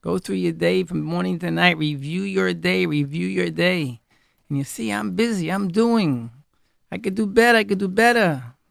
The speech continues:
But if you feel strong, so then unexpected things you can take and become numb and just see the situation, seichel.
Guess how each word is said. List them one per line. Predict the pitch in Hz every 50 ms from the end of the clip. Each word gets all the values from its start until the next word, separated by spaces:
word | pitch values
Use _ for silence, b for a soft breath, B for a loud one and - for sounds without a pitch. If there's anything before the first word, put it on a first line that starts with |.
| _
But | - 82 80 _ _ _ B B B B B B B B
if | 156
you | 156 160
feel | - - - 233 226 226
strong, | 214 - - - - - 208 233 240 240 233 220 196
so | - - 175
then | 170 170
unexpected | 180 202 208 208 - - - 208 202 196 - 214 190 -
things | - 208 202 208 180 180
you | 196 180
can | 208 190 180 175
take | - - 214 220 220 208 - _ - - _ _ _ _ _ _ _ _ _ -
and | - 160 165
become | 175 - - 202 190 190 190 190
numb | 202 208 214 208 202 196 190 185 180 -
and | 180 185 190
just | 196 190 190 175 - - - - - - - _ _ _ _ _ _ _ _ b b b b b b b b b b
see | _ - - - - - - - 185 220 226
the | 220 214 190
situation, | - 214 175 165 175 160 165 165 156 156 151
seichel. | 147 - - - - - 190 226 233 233 196 - 160 - 123 127 131